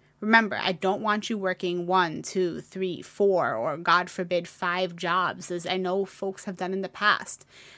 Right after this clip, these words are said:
I want you to look around at the job market and look for free resources. Podcasts, blogs, mentors from your own, your old college, people that you grew up with, and ask yourself, "What could I make legally that will put my bills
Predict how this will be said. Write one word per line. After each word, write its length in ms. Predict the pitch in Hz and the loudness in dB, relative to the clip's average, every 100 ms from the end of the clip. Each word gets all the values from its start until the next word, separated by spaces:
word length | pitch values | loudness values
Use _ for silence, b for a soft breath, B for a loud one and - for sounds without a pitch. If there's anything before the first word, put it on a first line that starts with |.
| B | B
I 60 | |
want 260 | 208 220 233 | 4 6 4
you 40 | 240 | 2
to 80 | |
look 240 | 233 214 220 | 0 0 2
around 480 | 214 190 190 208 196 | 4 4 4 2 -2
at 120 | 185 | -2
the 80 | 190 | -2
job 340 | 180 165 170 | 2 2 2
market 500 | 160 165 175 220 - b b | -2 -4 -2 -2 -2 b b
and 140 | 208 202 | 0 2
look 160 | 202 | 0
for 140 | - 220 | 0 -2
free 520 | - - 214 226 226 | -2 -8 -4 -2 0
resources. 760 | 190 185 185 - - - - - b b | -2 -4 -4 -6 -8 -10 -14 -16 b b
Podcasts, 680 | - 285 247 - 156 - - - | 6 6 6 2 -2 -4 -12 -2
blogs, 520 | 202 175 - - - | 2 4 2 -4 -4
mentors 420 | 190 196 196 220 | 0 0 -2 -6
from 140 | - 214 | -4 -4
your 100 | 208 | -2
own, 380 | 208 202 208 208 | 0 0 -2 -6
your 180 | - 208 | -6 -2
old 240 | - 214 214 | 0 -2 0
college, 580 | - 254 208 76 196 | 6 6 6 -2 -8
people 260 | - 226 226 | -6 -4 -2
that 120 | 220 | -2
you 140 | 220 208 | -2 -2
grew 240 | 208 220 | 0 2
up 200 | 240 240 | 2 0
with, 300 | - - - _ B B B | -10 -10 -18 _ B B B
and 100 | 196 | 2
ask 300 | 208 247 - | 4 2 -2
yourself, 420 | 277 196 180 190 | -2 0 0 0
"What 220 | 185 185 | -4 -4
could 100 | - | -2
I 100 | 277 | 0
make 300 | 262 233 233 | 0 -2 -2
legally 460 | 190 170 175 170 180 | -4 -2 -2 0 0
that 160 | 180 | 0
will 100 | 165 | -2
put 160 | 170 - | -6 -6
my 220 | 196 220 | -2 -2
bills 500 | 202 160 143 254 - | 0 -2 -2 -6 -8